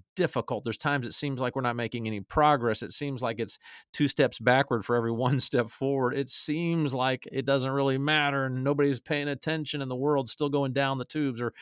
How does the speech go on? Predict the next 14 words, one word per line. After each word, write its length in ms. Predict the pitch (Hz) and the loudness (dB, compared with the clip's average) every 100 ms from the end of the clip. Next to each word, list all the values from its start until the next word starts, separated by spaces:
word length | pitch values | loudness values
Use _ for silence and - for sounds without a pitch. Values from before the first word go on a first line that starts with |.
| - - | -10 -2
or 100 | 143 | 4
whatever 320 | 160 170 175 | 6 6 4
those 200 | 147 - | 2 2
things 300 | 170 170 139 | 0 0 0
are. 240 | 120 117 - - - _ - 131 - - | 0 -2 -6 -20 -20 _ -18 -18 -20 -8
Stay 720 | - - - - 151 165 156 - | -2 0 0 0 2 4 2 -2
in 300 | 156 175 165 - | 0 2 2 2
it. 320 | 127 - - _ _ _ _ _ _ | -4 -6 -14 _ _ _ _ _ _
Stay 400 | - - 151 139 - | -8 -2 2 2 0
active 680 | 139 175 180 _ 165 123 98 117 | 0 2 0 _ 2 2 0 -4
in 220 | 117 92 | -6 -6
it. 200 | 92 82 _ _ - | -10 -14 _ _ -8
Stay 480 | - - 139 151 | -4 0 4 4
doing 920 | 131 101 92 139 143 131 107 85 80 | 2 -4 0 4 4 2 -4 -8 -10